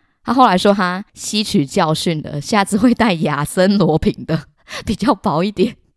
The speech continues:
<laughs> 看，我的朋友真的都是一堆超级怪的人呢！你看我是不是跟之前跟大家讲过，当你跟一群怪人相处在一起的时候呢，你就会是非常非常正常的那一个了。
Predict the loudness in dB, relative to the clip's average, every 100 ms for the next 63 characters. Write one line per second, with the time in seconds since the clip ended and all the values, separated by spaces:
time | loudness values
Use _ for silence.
0 | _ _ _ _ _ _ _ -10 -10 _
1 | -12 -10 -10 -10 -12 -12 -16 -16 -18 -20
2 | -20 _ _ _ -10 -6 -4 -2 0 2
3 | 0 0 0 0 0 0 -2 -2 -4 -2
4 | -4 -4 -4 -6 -10 -18 -10 -8 -4 -2
5 | 0 0 -2 -2 -2 -2 -2 -2 -2 -6
6 | -2 0 0 0 -2 -2 -2 -2 -2 -2
7 | -4 -4 -4 -6 -8 -4 -4 -4 -8 _
8 | _ -20 -20 -8 -4 -2 -4 -12 -18 _
9 | -4 0 0 0 -6 -8 -6 -6 -2 -2
10 | -2 -2 -4 -2 -4 -4 -6 -6 -6 -8
11 | -6 -4 -4 -4 -6 -8 -10 _ _ -8
12 | -4 0 0 0 -2 -2 -2 -2 -4 -4
13 | -6 -6 -8 -10 -8 -8 -10 -10 -12 -12
14 | -14